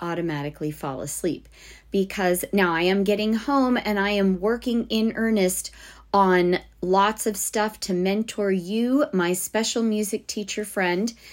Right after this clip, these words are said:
And, uh, you know, so I'm working hard, but it's a different kind of hard work. We know that our jobs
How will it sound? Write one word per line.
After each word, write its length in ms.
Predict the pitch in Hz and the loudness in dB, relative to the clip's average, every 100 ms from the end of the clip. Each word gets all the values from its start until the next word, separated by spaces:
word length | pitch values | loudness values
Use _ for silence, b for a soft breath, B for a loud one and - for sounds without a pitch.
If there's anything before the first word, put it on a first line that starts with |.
| B B B _ | B B B _
And, 560 | 233 233 220 214 214 202 _ _ | 2 4 4 4 2 -2 _ _
uh, 100 | 202 - - | -2 -2 0
you 180 | 233 233 | 2 4
know, 160 | 185 | 4
so 300 | 196 240 233 - | 2 2 2 4
I'm 320 | 226 233 233 | 4 6 6
working 420 | 262 302 302 262 | 4 2 0 0
hard, 540 | 240 - 269 233 208 | 0 0 2 2 2
but 180 | 196 202 - | 2 0 0
it's 220 | 214 - | -2 -2
a 40 | |
different 600 | 208 190 240 233 269 262 - | -6 -2 -4 -2 -4 -4 -6
kind 560 | - 220 214 220 226 | -10 -6 -2 0 0
of 220 | 226 196 | -2 -4
hard 400 | 190 - 180 175 | -6 -6 -4 -4
work. 420 | 175 247 254 - - B B B B - | -2 -2 -2 -4 -14 B B B B -10
We 320 | 190 247 277 | -2 2 4
know 340 | 285 233 202 202 | 6 4 2 2
that 160 | 190 | 0
our 180 | 185 185 | 2 0
jobs 560 | 185 202 180 175 175 | 0 -2 -2 -2 -4